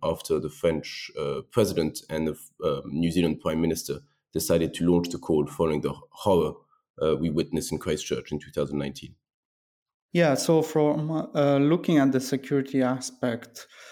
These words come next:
Speaker 2: uh, of, of the online world, you then also worked on the D S A. And now, uh, if I got that right, you have decided to make the D S A,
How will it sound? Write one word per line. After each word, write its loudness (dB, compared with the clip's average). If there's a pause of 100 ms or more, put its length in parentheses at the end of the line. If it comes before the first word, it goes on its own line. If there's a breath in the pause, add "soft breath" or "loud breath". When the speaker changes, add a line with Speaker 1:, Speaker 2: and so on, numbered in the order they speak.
(240 loud breath)
Speaker 2:
uh, 4 (540)
of, -2
of -4
the 4
online 6
world, 4
you 2
then 6
also 2
worked 2
on 2
the 4
D 2
S 0
A. 2 (160)
And 4
now, 2
uh, 4 (300)
if -2
I 2
got 2
that 2
right, 4
you 2
have 2
decided 2
to -2
make 4
the 2
D 2
S -2
A, 4